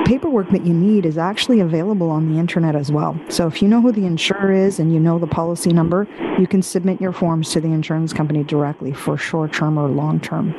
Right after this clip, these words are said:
depending on what you're covered for. And you can ensure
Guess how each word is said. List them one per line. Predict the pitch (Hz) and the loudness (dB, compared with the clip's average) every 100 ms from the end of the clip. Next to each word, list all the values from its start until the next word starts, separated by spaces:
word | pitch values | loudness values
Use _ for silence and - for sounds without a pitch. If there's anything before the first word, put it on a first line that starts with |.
| - | -4
depending | - 160 160 | -2 -2 0
on | 156 | 0
what | 160 - | -2 -6
you're | |
covered | - 151 151 - | -8 -6 -6 -4
for. | - - | -4 -4
And | - - - - - - 180 165 208 - 175 | -6 -6 -2 -2 0 0 0 0 -2 -2 2
you | 180 | 2
can | - 170 - | 2 -2 0
ensure | 165 - - 226 214 160 | -2 -4 -4 0 0 0